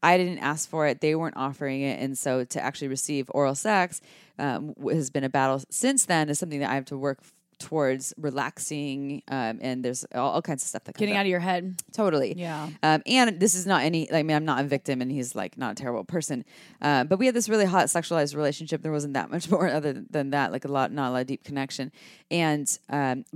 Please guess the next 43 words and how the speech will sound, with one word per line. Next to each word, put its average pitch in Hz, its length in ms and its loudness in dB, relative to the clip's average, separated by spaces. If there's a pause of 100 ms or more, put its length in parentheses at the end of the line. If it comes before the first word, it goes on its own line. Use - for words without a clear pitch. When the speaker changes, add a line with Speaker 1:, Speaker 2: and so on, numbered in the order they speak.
(140)
Speaker 1:
and 170 140 0
for 175 80 2
some 233 360 0
reason, 226 320 0
I 170 140 2
had 175 180 2
always 175 360 2
found 185 200 -2
anal 160 200 -2
sex 165 280 -6
really 147 100 2
hot. 160 340 0
I 143 60 0
never 139 240 -4
told 175 320 -6
anyone 165 380 -4
before. 151 340 0
I 131 120 4
didn't 151 220 -4
really 117 300 -2 (220)
seek - 340 -4
out 135 140 2
any 127 180 -4
information 127 400 -8
about 160 140 -4
it. - 80 -6
I - 20 -4
didn't 208 140 -8
really 233 160 -6
know 208 120 -4
anything - 260 -8
about 71 200 -4
it. - 80 -4
I - 60 -4
just - 120 -12
thought 160 80 -2
it 135 40 -4
was - 80 -8
hot. - 280 0 (440)
We 160 60 2
were 170 80 4
having 180 260 2
some, 160 420 -4